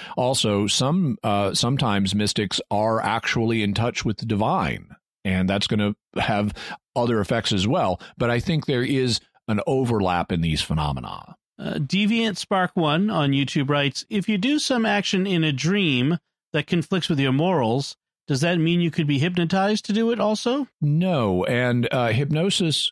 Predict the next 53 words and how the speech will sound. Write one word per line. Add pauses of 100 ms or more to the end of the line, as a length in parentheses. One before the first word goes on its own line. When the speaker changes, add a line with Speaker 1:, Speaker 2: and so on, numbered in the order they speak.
(140)
Speaker 1:
people,
even
people
who
favor
the
altered
state
of
consciousness
view,
will
say
you
cannot
be
hypnotized
to
do
something
you
wouldn't
ordinarily
do.
If
you
are
doing
something
in
your
dreams
that's
different, (100)
it's
because
we're
not
in
command
of
our
faculties
in
a
dream
the
way
we
are
when
we're
awake